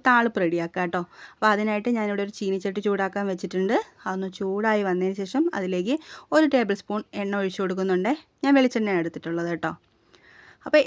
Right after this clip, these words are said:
എണ്ണ നന്നായിട്ടൊന്ന് ചൂടായി വരുമ്പോൾ ഞാൻ അതിലേക്ക് അര ടീസ്പൂൺ കടുക് ഇട്ട് കൊടുക്കാം. കടുക് ഇട്ട് കൊടുത്തിട്ടുണ്ട്. കടുകെല്ലാം ഒന്ന് പൊട്ടിക്കഴിയുമ്പോൾ നമുക്കതിലേക്ക് വട്ടത്തിൽ അരിഞ്ഞ് വെച്ചിരിക്കുന്ന ചെറിയുള്ളി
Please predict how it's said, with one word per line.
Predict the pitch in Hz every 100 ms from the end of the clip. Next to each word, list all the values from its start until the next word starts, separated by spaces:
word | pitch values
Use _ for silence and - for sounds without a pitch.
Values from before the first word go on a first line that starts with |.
| 247
എണ്ണ | 262 285
നന്നായിട്ടൊന്ന് | 254 240 240 247 269 247 233
ചൂടായി | 214 196 208 202
വരുമ്പോൾ | 190 185 247 294
ഞാൻ | 226
അതിലേക്ക് | 185 185 180 320 339 220
അര | 202 185
ടീസ്പൂൺ | 175 - 320 -
കടുക് | 254 220
ഇട്ട് | 175 170
കൊടുക്കാം. | 160 147 - _ _ _ _ _ _ -
കടുക് | 202 208
ഇട്ട് | 185 233
കൊടുത്തിട്ടുണ്ട്. | 226 - - 165 - _ _ _ - - _ -
കടുകെല്ലാം | 220 233 233 226 233 220
ഒന്ന് | 214
പൊട്ടിക്കഴിയുമ്പോൾ | 196 185 233 220 190 175 180 220 - - -
നമുക്കതിലേക്ക് | 190 196 196 180 175 175 339 - - _ 277
വട്ടത്തിൽ | 277 - 233 214
അരിഞ്ഞ് | 196 196 196
വെച്ചിരിക്കുന്ന | 175 185 180 190 214
ചെറിയുള്ളി | 208 202 202 202